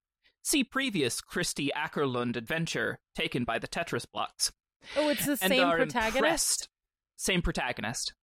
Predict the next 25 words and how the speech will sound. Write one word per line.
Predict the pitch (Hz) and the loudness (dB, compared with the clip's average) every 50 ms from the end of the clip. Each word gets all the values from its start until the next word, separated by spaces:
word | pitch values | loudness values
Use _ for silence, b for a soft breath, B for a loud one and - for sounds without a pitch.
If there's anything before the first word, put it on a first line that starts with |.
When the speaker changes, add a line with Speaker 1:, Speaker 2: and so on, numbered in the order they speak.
| _ _ _ _ _ _ _ _ _ _ _ _ _ _ _ _ _ _ _ _ _ _ _ _ _ _ | _ _ _ _ _ _ _ _ _ _ _ _ _ _ _ _ _ _ _ _ _ _ _ _ _ _
Speaker 1:
"And | 220 202 214 220 | -2 0 2 4
are | 220 208 208 208 | 4 4 4 2
impressed | 202 196 - - - - 254 202 - - - - - - - - - - _ _ | 0 -2 -6 -6 -4 -2 -2 -2 -2 -2 -2 -2 -2 0 -2 -4 -4 -8 _ _
by | 151 131 202 185 180 | -4 0 2 4 4
your | 170 160 175 175 160 | 4 4 4 2 2
relationships | 147 160 160 160 160 170 185 202 - - - 135 127 - - 160 135 - - - | 0 0 0 0 0 0 0 2 2 2 2 2 2 2 2 0 0 -2 -2 -2
with | - 143 - - - | -2 -2 -2 -2 -2
inanimate | - 180 185 180 180 202 208 196 165 147 | -2 -2 0 0 0 0 -2 -2 0 0
objects | 147 156 170 147 - - 139 117 - - _ _ - - - - - B B B B B - | 0 0 -2 -4 -4 -2 -2 -2 -2 -4 _ _ -2 0 0 0 -2 B B B B B 0
and | 165 175 | 0 2
ability | 165 - - - 208 220 196 165 156 - 277 | 2 0 0 0 2 2 2 2 2 2 4
to | 277 247 214 202 | 4 6 6 6
Speaker 2:
Ew. | 180 | 4
Speaker 1:
communicate | 175 180 156 135 - 170 185 - - - 185 175 175 - - | 4 4 2 2 2 2 0 0 -2 -2 0 -2 -2 -2 -4
using | - 165 165 160 143 165 156 147 139 | -2 -2 -2 0 0 -2 -2 -2 -2
words. | 139 160 165 165 160 135 110 110 127 175 - - - - - - - _ _ - - | 0 0 0 0 0 0 -2 -2 -4 -4 -2 0 0 2 0 -2 -4 _ _ -10 -4
Speaker 2:
Oh | 262 277 294 294 | 0 2 2 2
my | 277 277 285 262 | 2 2 0 0
god, | 240 277 311 254 - 240 240 | 2 2 4 4 4 2 2
ew. | 269 269 262 247 233 269 208 - - - - _ _ _ _ _ _ _ B B B 269 B | 2 2 2 4 2 2 0 -4 -8 -20 -20 _ _ _ _ _ _ _ B B B -4 B
Speaker 1:
We | - 214 254 247 | 0 2 2 4
have | 233 254 214 | 2 2 0
discovered | - 247 220 - - 320 330 320 226 190 160 147 | -2 -4 -4 -2 -2 0 0 0 0 0 0 0
an | 151 147 156 - - | 0 -2 -4 -4 -4
ancient | 214 247 269 277 254 - - 214 175 160 | -2 0 0 0 2 2 2 2 2 2